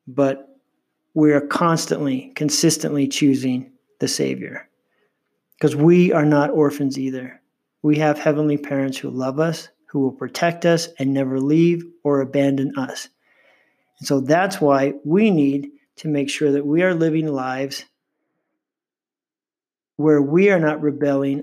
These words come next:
or abandoning them. And speaking of pirates, we cannot live our lives waving both the flag of our faith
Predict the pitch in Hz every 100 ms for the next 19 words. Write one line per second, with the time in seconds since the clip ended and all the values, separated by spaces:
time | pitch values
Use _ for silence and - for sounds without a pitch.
0 | - 160 151 143 143 143 143 139 135 135
1 | 131 131 - _ 131 127 127 123 - -
2 | _ _ _ _ _ _ _ _ _ _
3 | _ _ _ _ _ _ _ _ _ _
4 | _ _ _ _ _ - 131 185 190 185
5 | 143 143 175 190 190 185 - - - -
6 | - _ _ _ _ _ _ 165 165 196
7 | 208 233 208 196 208 160 139 139 139 143
8 | - - - 151 156 156 156 147 147 151
9 | 156 156 - 151 147 147 147 - 143 131
10 | - - 165 175 190